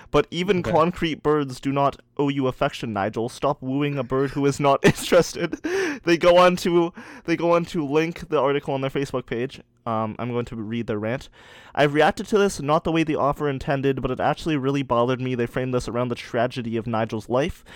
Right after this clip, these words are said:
Speaker 1: and not the disturbing behavior of a male bird attempting to woo an absolutely disinterested concrete bird. I'm not going too far to actually use this as a, as an example of rape culture.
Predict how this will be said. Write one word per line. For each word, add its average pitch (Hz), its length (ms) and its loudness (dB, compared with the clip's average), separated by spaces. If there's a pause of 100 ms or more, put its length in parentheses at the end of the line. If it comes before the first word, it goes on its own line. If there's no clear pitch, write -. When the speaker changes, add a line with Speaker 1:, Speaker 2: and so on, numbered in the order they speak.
(160)
Speaker 1:
and 123 80 -6
not 170 160 2
the 165 80 -2
disturbing 147 560 -2
behavior 139 440 0
of 110 120 -2
a 117 40 0
male 120 300 0
bird 123 240 -2
attempting 127 400 -4
to - 120 -8
woo 135 200 -2
an 147 80 -2
absolutely 127 460 -2
disinterested 127 640 -4
concrete 127 580 -8
bird. 117 300 -8 (420)
I'm 135 120 2
not 147 180 2
going 196 200 2
too 202 200 0
far 180 260 6
to 175 80 6
actually 165 360 6
use 170 180 2
this 175 200 6
as 160 100 6
a, 156 200 2
as 160 80 4
an 170 100 6
example 160 520 6
of 131 220 2
rape 160 320 4
culture. 143 580 4